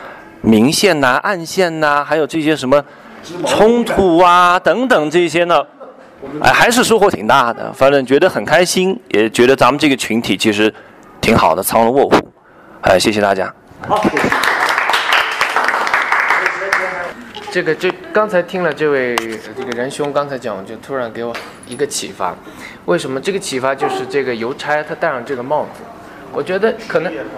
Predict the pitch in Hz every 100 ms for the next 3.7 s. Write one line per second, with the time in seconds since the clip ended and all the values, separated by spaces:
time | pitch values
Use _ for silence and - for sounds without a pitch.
0 | - 156 135 123 120 - - 220 202 147
1 | 139 156 165 123 123 - 160 139 113 120
2 | 120 147 123 - - - 131 120 185 165
3 | 196 175 190 165 131 139